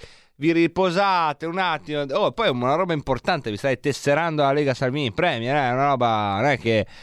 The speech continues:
Quindi prendetevi i vostri cinque minuti, poi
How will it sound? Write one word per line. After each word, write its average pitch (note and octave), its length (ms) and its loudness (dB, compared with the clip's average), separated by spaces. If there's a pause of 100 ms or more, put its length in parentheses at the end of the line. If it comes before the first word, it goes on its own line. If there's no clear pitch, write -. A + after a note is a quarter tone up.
(120)
Quindi F3+ 220 0
prendetevi E3 580 -2
i C3+ 60 2
vostri D3 460 -2
cinque G#3+ 420 -2
minuti, A#3 540 0
poi B2+ 280 0